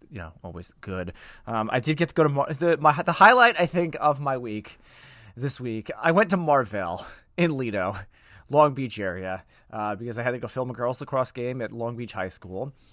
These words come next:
and Marvell's right there. If you don't want, know what Marvell is, it's, like, very old school, like, Carvel type place. Um, and I got a lime slushy float, and it was maybe the happiest I've been <laughs> all week long. Real sad,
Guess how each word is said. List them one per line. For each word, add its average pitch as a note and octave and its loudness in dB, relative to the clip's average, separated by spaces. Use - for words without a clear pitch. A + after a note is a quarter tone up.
and A2+ -6
Marvell's A2+ -2
right A#2 -2
there. A2+ -2
If A2+ -8
you - -8
don't C#3+ 0
want, C#3+ -2
know B2 -2
what B2 -6
Marvell A2 0
is, G2 -12
it's, - -18
like, G2+ -14
very A#2 -4
old A#2+ -8
school, B2 -10
like, G#2+ -6
Carvel G#2+ -2
type - -10
place. - -12
Um, F#2 -18
and G#2+ -10
I B2 -6
got C#3 -2
a C3 -2
lime B2 2
slushy C#3 -4
float, C#3 0
and C3 -6
it D3 -6
was A#2+ -10
maybe B2 -8
the B2+ -6
happiest A2+ -2
I've A#2+ -4
been C3+ 4
<laughs> - 4
all F#3+ 10
week D3+ 0
long. B2 4
Real G#3 2
sad, E3 4